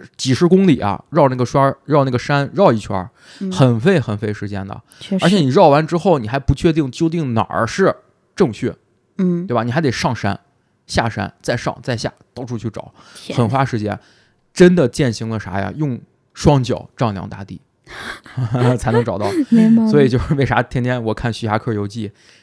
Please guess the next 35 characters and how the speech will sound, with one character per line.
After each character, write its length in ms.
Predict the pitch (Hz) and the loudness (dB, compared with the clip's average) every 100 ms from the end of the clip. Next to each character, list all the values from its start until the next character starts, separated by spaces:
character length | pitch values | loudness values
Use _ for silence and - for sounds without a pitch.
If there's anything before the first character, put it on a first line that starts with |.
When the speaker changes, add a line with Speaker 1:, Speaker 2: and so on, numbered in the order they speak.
| _ | _
Speaker 1:
那 120 | - 110 | -16 -14
个 80 | 104 | -2
多 220 | 143 165 | 4 4
少 160 | 135 | 4
得 140 | 120 110 | 2 0
有 160 | 117 | 0
点 100 | 139 104 | -2 -4
情 320 | - 113 139 | -6 -8 -6
怀。 200 | 113 - _ - | -8 -12 _ -2
做 160 | 156 | 0
一 60 | 143 | 2
个 100 | 143 | 0
地 140 | 143 | -2
师 180 | 117 131 | -4 -4
真 140 | 123 135 | -4 -2
的 100 | 120 | -4
很 200 | 101 98 | -6 -6
不 80 | |
容 180 | 117 101 | -8 -8
易。 100 | 107 120 _ - | -14 -18 _ -8
Speaker 2:
真 180 | 214 214 | -4 -4
是。 200 | - - - | -6 -16 -6
Speaker 1:
哎， 120 | 113 | -4
如 140 | 117 175 | 2 6
果 140 | 214 | 6
只 140 | 131 | 6
是 100 | 117 | -2
作 140 | 143 160 | 2 2
为 80 | 156 | 2
兴 180 | 156 | 0
趣 60 | 147 | -2
爱 180 | 143 143 | 0 0
好 160 | 113 | -2
的 60 | 98 | -4
话， 200 | 98 | -6